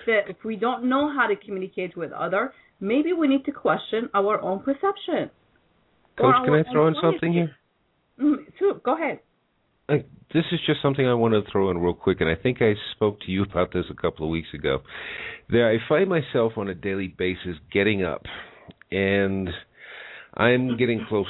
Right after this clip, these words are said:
Speaker 2: to sixty, and I look at life, and I go, I've experienced a lot, I've studied a lot, been through university, so on and so forth. And as the older I get,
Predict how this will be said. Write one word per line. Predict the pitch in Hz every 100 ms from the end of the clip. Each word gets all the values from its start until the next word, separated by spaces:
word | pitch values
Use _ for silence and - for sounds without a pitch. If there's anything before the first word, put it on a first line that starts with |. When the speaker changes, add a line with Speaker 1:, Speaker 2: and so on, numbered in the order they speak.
| -
Speaker 2:
to | 85
sixty, | - 90 - 87 87 - -
and | 92 95 87
I | 95
look | 95 113 139
at | 143 - - - - -
life, | 98 101 98 98 - - -
and | 87
I | 87 87
go, | 87 85
I've | 82 82
experienced | - - 98 101 95
a | 95
lot, | 85 85
I've | 78 -
studied | 87 92 92
a | 90
lot, | 85 85 85 - -
been | - 82 -
through | 87
university, | 87 85 80 80 - 78 82 -
so | 78
on | 80
and | 80
so | - 73 -
forth. | 67 64 - - - - -
And | - 107 107 107
as | 107 98 104 104
the | 107
older | 95 190 202 180
I | 127
get, | 113 107 101